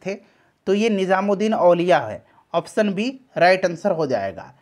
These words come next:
चलिए अगला प्रश्न है हमारा कि निम्न में से कौन सी धातु वजन में सबसे हल्की है? इनमें से कौन सी धातु वजन में सबसे हल्की है? चलिए जल्दी से इसका आंसर कमेंट करिए, कौन सी धातु वजन में सबसे हल्की है इनमें से?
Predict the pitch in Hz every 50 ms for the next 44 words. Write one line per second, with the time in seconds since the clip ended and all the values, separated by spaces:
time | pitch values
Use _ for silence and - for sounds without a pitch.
0 | _ _ _ _ _ _ _ - - 196 196 208 202 220 233 233 233 233 220 -
1 | 254 233 220 214 214 214 226 233 233 233 202 214 220 220 220 220 214 220 226 214
2 | - 196 202 196 190 - 233 202 185 175 185 190 190 254 214 170 170 180 180 208
3 | 214 214 220 226 214 - 190 170 - - - 226 190 156 170 165 170 165 - -
4 | 214 208 185 196 220 - - _ _ _ _ _ _ _ _ - 175 185 202 214
5 | 214 220 208 - 196 190 196 185 - 240 220 196 180 190 185 190 - 220 220 196
6 | 165 175 180 170 214 214 214 202 208 233 - - - 180 185 - - - 220 185
7 | 170 175 170 175 170 - 185 165 151 165 131 - - _ _ _ _ _ _ _
8 | _ _ _ _ - - 202 196 175 160 180 196 202 196 233 233 226 - 233 247
9 | - 185 180 - - 214 202 208 185 180 165 - 208 208 208 185 175 170 165 160
10 | - 143 131 123 117 - - _ _ _ _ _ _ _ _ - 185 185 202 202
11 | - - 240 233 196 180 185 190 190 - - 220 226 233 247 _ _ _ _ _
12 | _ - 180 185 185 202 214 214 214 208 214 220 214 - 180 - - - 220 190
13 | 175 175 175 175 - - 233 214 208 202 185 180 170 165 160 - 196 202